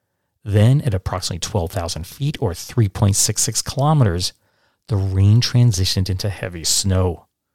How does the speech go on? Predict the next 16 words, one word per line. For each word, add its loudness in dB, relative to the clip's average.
As -4
the -4
plane -4
continued 2
its 0
ascent, 2
Ridge 4
knew 8
that 2
they 4
were 4
getting 4
close -4
to -12
the -8
top. -6